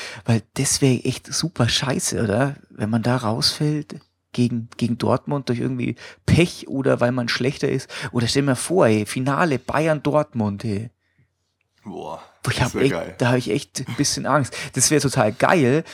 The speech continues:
Speaker 1: aber ich kann dann wirklich die ganze Zeit, nachdem das klar ist, nicht mehr schlafen.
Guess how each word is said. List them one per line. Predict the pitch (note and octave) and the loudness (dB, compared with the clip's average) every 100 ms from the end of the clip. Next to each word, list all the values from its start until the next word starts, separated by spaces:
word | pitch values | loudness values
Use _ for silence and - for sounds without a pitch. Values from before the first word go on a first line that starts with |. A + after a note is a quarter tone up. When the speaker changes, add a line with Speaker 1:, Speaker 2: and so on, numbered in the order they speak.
| - | -6
Speaker 1:
aber | C3 C3 | 0 0
ich | B2 - - | 0 -6 -8
kann | C3+ C3+ | -6 0
dann | B2 A2+ | 0 0
wirklich | - D3+ E3 - | -4 -4 -4 -6
die | B2+ | 0
ganze | A#2+ C3+ - | 0 0 -8
Zeit, | - B2 A#2+ F2+ | -4 0 0 0
nachdem | B2 A#2 - C3 C3 D#3 | 0 0 0 -2 -2 -2
das | C3 - | -4 -2
klar | C3 C3+ B2+ | 2 2 2
ist, | - | -2
nicht | B2+ - | -6 -6
mehr | C3+ C3+ | -6 -4
schlafen. | - - - | -2 -2 -4